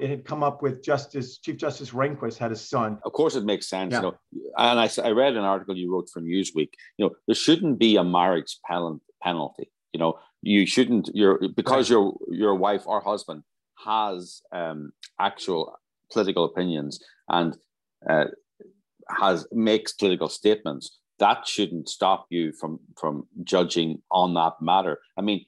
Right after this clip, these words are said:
Speaker 2: and as you point out in that Newsweek article, there are lots of examples of that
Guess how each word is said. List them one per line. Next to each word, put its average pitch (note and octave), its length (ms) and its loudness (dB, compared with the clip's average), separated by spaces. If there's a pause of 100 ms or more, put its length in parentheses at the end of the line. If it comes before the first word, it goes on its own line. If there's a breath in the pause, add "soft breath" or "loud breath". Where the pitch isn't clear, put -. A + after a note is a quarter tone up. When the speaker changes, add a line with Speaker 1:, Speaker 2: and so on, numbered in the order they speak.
(100)
Speaker 2:
and G2+ 120 2
as G2 160 2
you B2 100 4
point A2+ 260 0
out F#2 140 2
in F2 80 -4
that E2+ 180 -2 (280)
Newsweek E2+ 380 -2
article, E2+ 420 0 (220)
there G2 100 4
are F#2+ 80 6
lots G2 380 2
of F#2 100 -14
examples E2+ 800 -8 (160)
of E2 160 -2
that F2 240 4